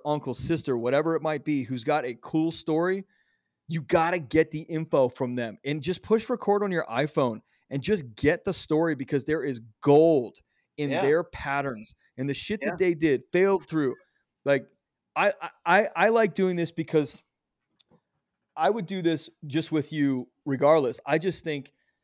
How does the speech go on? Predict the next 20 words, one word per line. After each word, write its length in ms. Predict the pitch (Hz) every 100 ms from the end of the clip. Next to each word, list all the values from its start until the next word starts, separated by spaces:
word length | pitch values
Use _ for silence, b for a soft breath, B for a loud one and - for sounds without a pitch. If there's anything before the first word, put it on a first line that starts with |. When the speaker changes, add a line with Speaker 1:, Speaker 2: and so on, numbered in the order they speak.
| _
Speaker 1:
between 320 | 151 139 175 165
the 80 |
two 260 | 147 - 196
of 80 | 160
us 240 | 151 143
and 100 | 143
the 60 | 135
experience 460 | 131 - 160 151
that 160 | 139 120
we 140 | 139 143
have 260 | 147 147
now 240 | 131 143 143
with 140 | 127
me 160 | 139 143
being 180 | 147
forty 240 | - 151 143
years 200 | 143 127
old, 340 | 143 143 131 135
you 120 | 147
being 420 | 156 147 131